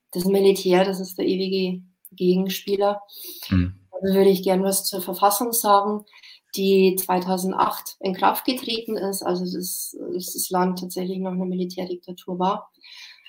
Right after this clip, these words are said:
Speaker 1: Ähm, laut dieser Verfassung von zweitausendacht, die dem Militär immer noch sehr viel Macht einräumt,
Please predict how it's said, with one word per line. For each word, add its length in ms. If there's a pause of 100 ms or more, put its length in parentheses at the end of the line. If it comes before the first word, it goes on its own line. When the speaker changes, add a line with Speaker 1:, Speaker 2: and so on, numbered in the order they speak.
(160)
Speaker 1:
Ähm, 440
laut 240
dieser 200
Verfassung 500
von 160
zweitausendacht, 1120
die 180
dem 180
Militär 580
immer 140
noch 160
sehr 300
viel 180
Macht 300
einräumt, 640